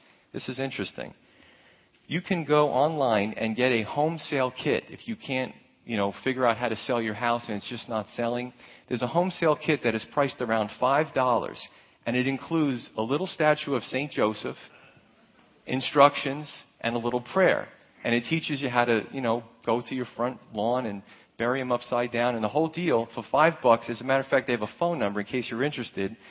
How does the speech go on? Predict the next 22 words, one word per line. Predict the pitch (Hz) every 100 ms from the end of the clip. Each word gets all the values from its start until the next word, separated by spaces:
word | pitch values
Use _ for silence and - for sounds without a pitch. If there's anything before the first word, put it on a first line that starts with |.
| - -
It's | 120 113 -
eight | 135 160
eight | 151 -
eight, | 131 135 - -
bury | 120 135 131
Joe. | 113 143 110 80 - - - - - - -
<laughs> | - - - - - - - - - - -
I'm | 110
not | 143 -
kidding. | 165 127
I'm | 90 123
not | 131 120
making | 143 131 123
this | 113
stuff | 123 110
up. | 139 135 - - - - - - - - - _ - - - - - - - - - - - - _ _ _ _ _ _ _
But | 180
there | 190
are | 185
just | 208 -
so | - 196
many | 196 190